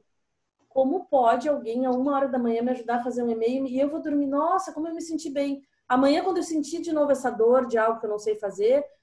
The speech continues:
é automático, eu vou ligar pra Fefa, a Fefa vai me ajudar. E assim começa esse processinho de fazer além do que tem que ser feito, dar, dar, dar, dar, dar, até que a pessoa tá lá acostumada, já passou quase um ciclo de vinte e um dias, tu educando ela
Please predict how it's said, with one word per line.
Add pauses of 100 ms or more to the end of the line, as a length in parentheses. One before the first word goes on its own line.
é
automático,
eu
vou
ligar
pra
Fefa,
a
Fefa
vai
me
ajudar. (420)
E
assim
começa
esse
processinho
de
fazer
além
do
que
tem
que
ser
feito,
dar,
dar,
dar,
dar,
dar, (920)
até
que
a
pessoa
tá
lá
acostumada,
já
passou
quase
um
ciclo
de
vinte
e
um
dias,
tu
educando
ela